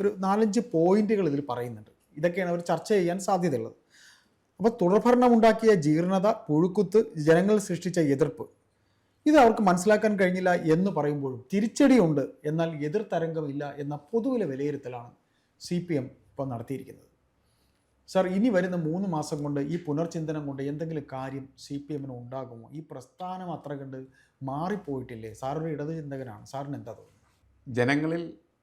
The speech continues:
Speaker 2: ഉള്ള വെറുപ്പ്, ഭരണത്തിനോടുള്ള എതിർപ്പ്, ഭരണവിരുദ്ധ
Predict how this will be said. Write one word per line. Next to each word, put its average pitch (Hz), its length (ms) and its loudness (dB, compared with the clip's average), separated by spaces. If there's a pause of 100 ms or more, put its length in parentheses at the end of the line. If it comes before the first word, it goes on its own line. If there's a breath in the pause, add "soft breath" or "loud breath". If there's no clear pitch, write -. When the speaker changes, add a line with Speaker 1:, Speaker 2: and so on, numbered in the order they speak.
(180)
Speaker 2:
ഉള്ള 135 240 -2
വെറുപ്പ്, - 360 -4 (1300)
ഭരണത്തിനോടുള്ള 123 800 -4 (580)
എതിർപ്പ്, 110 440 -4 (1120)
ഭരണവിരുദ്ധ 120 540 -4